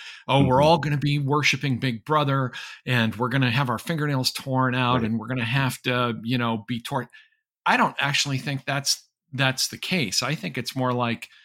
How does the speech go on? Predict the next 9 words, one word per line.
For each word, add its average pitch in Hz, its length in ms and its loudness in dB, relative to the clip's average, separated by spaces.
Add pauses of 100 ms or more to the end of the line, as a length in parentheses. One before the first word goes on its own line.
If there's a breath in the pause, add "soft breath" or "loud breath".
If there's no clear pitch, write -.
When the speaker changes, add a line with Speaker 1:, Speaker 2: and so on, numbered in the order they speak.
(420 soft breath)
Speaker 1:
there 131 100 0
will 127 140 -2
be, 127 460 0 (360)
you 135 100 -2
know, 120 280 0
a 123 100 -2
potential - 560 -4
future 120 420 -2
is 113 300 -2